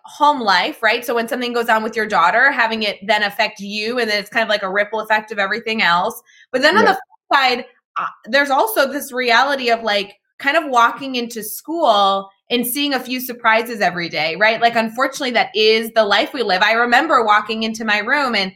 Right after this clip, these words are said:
Speaker 1: seeing plexiglass. I mean, like, "Well, this is a new one for my career."
Speaker 2: <laughs>
Speaker 1: That wasn't there before. So, I mean, these, these moments are, are challenging,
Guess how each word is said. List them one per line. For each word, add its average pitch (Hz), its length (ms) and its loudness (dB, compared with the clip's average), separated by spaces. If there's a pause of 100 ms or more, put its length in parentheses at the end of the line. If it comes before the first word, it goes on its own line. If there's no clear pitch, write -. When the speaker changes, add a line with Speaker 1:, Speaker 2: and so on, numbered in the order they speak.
(220)
Speaker 1:
seeing 269 400 -6
plexiglass. 226 720 0
I 196 60 -8
mean, 214 180 -4
like, 202 340 -2 (520)
"Well, 226 220 -6
this 427 280 -2
is 240 160 -2
a 214 60 2
new 202 260 2
one 196 240 2
for 220 140 -8
my 202 180 2
career." 202 560 0
Speaker 2:
<laughs> - 40 2 (720)
Speaker 1:
That 480 360 4
wasn't 330 180 0
there 285 240 4
before. 262 720 2 (460)
So, 311 380 4
I 311 80 2
mean, 311 220 -4
these, 302 420 -4
these 285 300 -4
moments 285 680 -2
are, 247 420 0
are 240 220 -2
challenging, 240 1200 -4